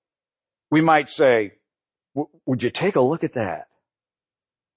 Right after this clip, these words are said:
It's the kind of expression, uh, that, uh, y-, you make when you see something beautiful and powerful.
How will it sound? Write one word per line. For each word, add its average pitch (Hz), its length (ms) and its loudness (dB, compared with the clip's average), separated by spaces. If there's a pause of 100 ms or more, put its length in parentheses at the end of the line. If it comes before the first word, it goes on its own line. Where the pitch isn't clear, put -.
(600)
It's - 180 -4
the 170 100 -2
kind 226 300 0
of 220 120 0
expression, 135 840 -2 (360)
uh, 180 40 -2 (180)
that, 123 300 0 (140)
uh, 151 260 -8 (420)
y-, 131 260 -2
you 160 220 0
make 104 340 0
when 120 180 0
you 170 140 0
see 165 220 -2
something 117 640 -2 (560)
beautiful 151 800 0 (260)
and 107 480 -2 (460)
powerful. 143 880 0